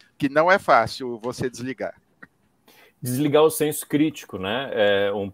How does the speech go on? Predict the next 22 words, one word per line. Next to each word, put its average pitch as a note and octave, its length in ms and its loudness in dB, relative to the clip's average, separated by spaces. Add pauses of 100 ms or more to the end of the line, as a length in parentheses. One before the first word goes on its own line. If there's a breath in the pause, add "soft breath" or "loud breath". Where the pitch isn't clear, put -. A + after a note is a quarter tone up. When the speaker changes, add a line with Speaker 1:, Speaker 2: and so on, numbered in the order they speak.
Speaker 2:
nesse B2 320 -4
sentido. A2+ 600 -6 (960 soft breath)
Pava, E3+ 260 6
eu D#3+ 80 4
tenho G3 200 0
que - 120 0
assumir E3+ 500 -6
que F3+ 120 -10
por E3+ 280 -6
muitos E3+ 640 -6
anos E3+ 600 0
eu D3+ 180 -2
fui D#3+ 380 -6
uma D#3+ 160 -6
pessoa E3 400 -4
muito D#3 460 -8
mais F3 260 -8
chata C3+ 540 -2
do B2 180 -10
que C3+ 800 -6
eu A#2 240 -6
sou. F#2 460 -2